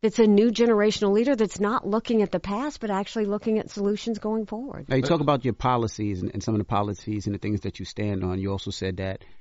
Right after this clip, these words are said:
Speaker 2: you felt like, uh, Biden was been, I guess, Obama two point oh.
Speaker 1: Mm-hmm.
Speaker 2: What didn't you like about the Obama administration that you would have changed immediately?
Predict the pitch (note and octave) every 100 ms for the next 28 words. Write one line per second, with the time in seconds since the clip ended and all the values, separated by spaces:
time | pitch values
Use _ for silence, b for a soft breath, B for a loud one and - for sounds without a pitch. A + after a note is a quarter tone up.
0 | b b A2 - A#2 G#2+ F#2+ G2 F#2+ F#2
1 | F#2+ F#2 - - - - G2+ G2 G2 G2
2 | F#2+ F#2 F#2+ F#2 F2 E2+ - - F2+ F2+
3 | F#2 F2+ - - G#2 G2 F#2 F2+ A#2 -
4 | F2 F2 D#2+ - - E3+ D#3 D#3 _ -
5 | D3+ D#3+ F3 D3 C3 A#2 G#2+ G#2 G2+ F2
6 | F#2 F2+ F#2 F2+ F2 E2 - E2+ - F2
7 | E2 F#2+ F2+ F2+ - G2 F2+ F2 E2+ E2+
8 | E2+ D#2 - - -